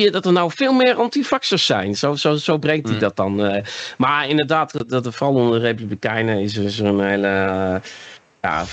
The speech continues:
Speaker 1: is er veel aversie tegen die.
Speaker 2: Ja,
Speaker 1: En
Speaker 2: er
Speaker 1: dat
Speaker 2: zijn
Speaker 1: wordt hem
Speaker 2: meer
Speaker 1: inderdaad niet
Speaker 2: antivaxers,
Speaker 1: in dank
Speaker 2: omdat het woord antivax ook geherdefinieerd is, hè. Dat was eerst iemand
Speaker 1: Ja.
Speaker 2: die tegen vaccins is en nu is het iemand die tegen mandaten is over vaccins.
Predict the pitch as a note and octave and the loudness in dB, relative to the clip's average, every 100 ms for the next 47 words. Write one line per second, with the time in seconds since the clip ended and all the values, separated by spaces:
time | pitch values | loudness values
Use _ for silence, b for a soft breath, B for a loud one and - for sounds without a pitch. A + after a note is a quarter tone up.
0 | - A2 G#2+ - C3+ G2 G#2+ - A2 - | -2 0 0 0 0 0 -2 -2 -4 -4
1 | G#2 G2+ G2 G2 G2 G#2 B2 D3+ C#3+ D3+ | -2 0 -2 -2 -2 2 2 4 2 2
2 | D3+ D3 E3+ D#3 D#3+ D3+ G#3 C#3 C3+ C3 | 2 4 2 2 0 2 2 2 2 2
3 | D#3+ D3 D3 C#3+ C3+ D#3 - F#3 F3 E3+ | 2 2 0 -2 0 -2 0 -2 0 -2
4 | C3 F#3 - D#3 G3+ - B2+ D3 D3 C3+ | 0 -2 -2 -4 -4 -4 -2 -2 0 -2
5 | A#2 B2+ A#2+ G#2 A2+ F#2 C3 D3 A#2+ C#3+ | -2 -2 0 0 -2 -4 -4 -4 0 0
6 | D3 C3+ A2+ G2 C#3 B2 D#3 C#3 B2+ C3+ | 0 0 0 0 -2 0 2 0 0 -2
7 | A#2 A#2 A2+ - C#3+ E3 C#3+ C3+ C3+ D#3 | -2 -2 0 0 -2 0 -2 0 0 0
8 | C3 B2+ C3+ A#2+ C3 C#3+ B2 B2 B2 B2 | -2 -2 -2 -2 -2 -2 0 0 0 2
9 | E3 D3+ F#2 F2+ - F#2+ F#2+ F#2+ F#2 - | 2 2 0 -2 -2 -4 -4 -2 -2 -2
10 | F#2 F2+ | -8 -8